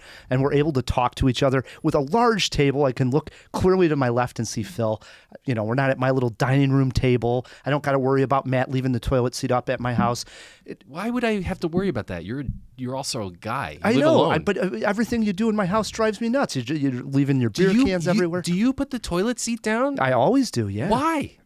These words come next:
Speaker 1: Because I, I like it. I like things tidy.
Speaker 2: You're crazy.
Speaker 1: No. But anyways, I don't have to worry about all, any of that stuff. We're in a pretty cool spot here, Matt. This
Speaker 2: I know.
Speaker 1: is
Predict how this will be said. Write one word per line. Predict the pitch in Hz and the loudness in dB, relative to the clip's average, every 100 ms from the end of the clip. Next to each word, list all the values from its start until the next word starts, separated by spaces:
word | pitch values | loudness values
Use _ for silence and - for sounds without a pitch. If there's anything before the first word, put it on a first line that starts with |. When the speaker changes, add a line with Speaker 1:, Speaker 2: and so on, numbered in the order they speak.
| 127 | -8
Speaker 1:
Because | - - 277 349 311 | -6 -2 2 2 2
I, | 127 | 2
I | 143 160 | 2 2
like | 156 220 285 | 2 0 0
it. | 269 123 | -2 0
I | |
like | 123 151 - | 2 0 0
things | 196 190 | -2 -2
tidy. | - 190 247 277 - _ _ _ _ 131 | -2 -2 -2 -4 -8 _ _ _ _ -18
Speaker 2:
You're | 131 | -14
crazy. | - 85 76 73 73 _ _ | -12 -12 -12 -14 -18 _ _
Speaker 1:
No. | 127 190 - - - - - | -8 -8 -12 -20 -12 -6 2
But | 175 240 | 2 2
anyways, | 240 147 143 | 2 2 0
I | 143 | 0
don't | 151 208 | 0 0
have | 196 | -4
to | 214 | -4
worry | 196 208 | -2 0
about | 202 202 | 0 0
all, | 196 196 180 | 0 0 -2
any | 196 202 | 0 0
of | |
that | 156 156 | 0 0
stuff. | - 175 175 - - - | -2 -2 -2 -6 -8 0
We're | 147 | 0
in | 151 | 0
a | |
pretty | - 196 233 | -2 -4 -4
cool | - 247 | -2 -2
spot | - - 208 269 | -2 -2 -2 0
here, | - 127 | 0 -2
Matt. | 95 107 123 | -2 -4 -4
This | 139 | -2
Speaker 2:
I | 214 | -2
know. | 294 | -2
Speaker 1:
is | - - | -4 -8